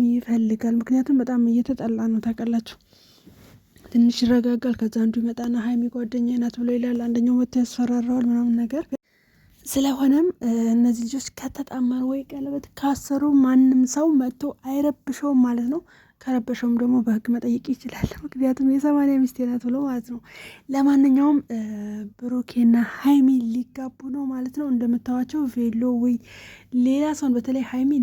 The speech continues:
ሌላ ሰው ነው የሆነችው እንደምታዩት። እ፣ በሜካፕ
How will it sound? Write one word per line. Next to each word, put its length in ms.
ሌላ 300
ሰው 180
ነው 100
የሆነችው 440
እንደምታዩት። 800
እ፣ 140
በሜካፕ 680